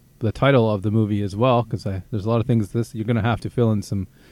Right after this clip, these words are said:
some gaps for me. Uh, but why, uh, <laughs> why this selection this week, uh, other than just your pure love,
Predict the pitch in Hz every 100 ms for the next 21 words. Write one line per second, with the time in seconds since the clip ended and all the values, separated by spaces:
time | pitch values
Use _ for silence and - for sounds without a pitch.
0 | - _ - 113 110 110 135 - - 143
1 | 139 160 233 - - - _ _ _ -
2 | 113 107 117 127 180 135 180 285 330 202
3 | 190 165 - 202 175 202 254 190 190 233
4 | - 247 240 - 196 202 196 196 - 135
5 | 143 135 131 135 135 139 127 123 - 135
6 | 110 - 160 165 143 123 131 131 131 131